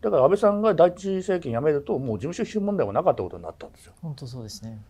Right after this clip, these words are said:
Speaker 1: で、これも今回も同じ匂いがしますね。
Speaker 2: うん、うん。私もそこは思いますね。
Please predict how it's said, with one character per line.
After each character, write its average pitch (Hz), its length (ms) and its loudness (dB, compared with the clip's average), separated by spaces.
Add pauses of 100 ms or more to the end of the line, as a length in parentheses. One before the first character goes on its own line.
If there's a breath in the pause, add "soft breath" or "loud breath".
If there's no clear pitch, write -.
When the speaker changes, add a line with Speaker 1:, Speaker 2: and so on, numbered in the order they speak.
Speaker 1:
で、 160 80 -2
こ 202 120 2
れ 220 60 6
も 214 80 2
今 254 220 -2
回 131 120 2
も 101 160 -2
同 120 140 2
じ 175 100 -4
匂 226 260 -2
い - 40 0
が 85 100 -8
し - 60 -18
ま 90 120 -18
す - 80 -18
ね。 160 280 -10 (140)
Speaker 2:
う 175 60 -4
ん、 - 0 -
う 170 40 0 (320)
ん。 135 280 -8
私 208 260 -8
も 214 80 -2
そ 196 120 -8
こ 208 100 -6
は 196 100 -4
思 175 200 -2
い 175 60 -4
ま 175 120 -4
す 151 120 -12
ね。 123 220 -8